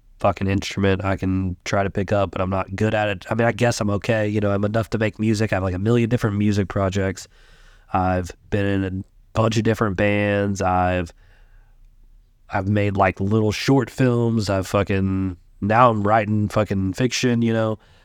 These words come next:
um, made comics. Like, I'm all over the fucking place.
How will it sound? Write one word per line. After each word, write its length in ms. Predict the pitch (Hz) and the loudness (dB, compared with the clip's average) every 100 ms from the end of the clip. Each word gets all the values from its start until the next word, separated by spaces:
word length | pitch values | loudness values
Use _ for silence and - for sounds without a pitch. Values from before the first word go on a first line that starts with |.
| _ - | _ -6
um, 380 | 101 98 98 90 - - - - _ - - - - - | -2 0 -2 -6 -16 -20 -20 -20 _ -20 -20 -20 -20 -6
made 240 | 110 95 90 | 0 0 2
comics. 460 | 135 139 139 131 | 2 4 4 2
Like, 100 | 104 | 0
I'm 80 | 107 | 2
all 160 | 135 127 | 4 4
over 140 | 120 | 2
the 60 | 101 | 0
fucking 300 | 107 - 92 | -2 -2 -2
place. 340 | 95 90 - | -2 -4 -8